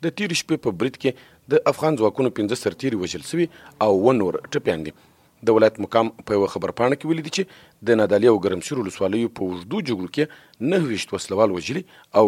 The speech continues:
ګڼ شمېر نور ټپیان دي. په خبر پاڼه کې راغلي دي چې د نادعلي او ګرمسیر د تېرې شپې د جګړې پر مهال د غوڅ ملاتړ د ماموریت ځواکونو هم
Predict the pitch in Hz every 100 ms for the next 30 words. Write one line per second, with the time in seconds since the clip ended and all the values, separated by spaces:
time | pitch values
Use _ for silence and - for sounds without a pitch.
0 | 92 147 - 95 85 92 104 - _ -
1 | 131 104 87 85 - _ _ _ _ 98
2 | 101 95 107 104 95 90 120 151 196 196
3 | - _ - 101 107 101 85 98 127 107
4 | 95 92 - 139 143 - 98 117 - 190
5 | 117 - 107 90 90 90 - 98 95 127
6 | - - _ 104 127 135 120 175 135 101
7 | - 127 139 107 101 92 90 117 - 92
8 | 85 156 147 175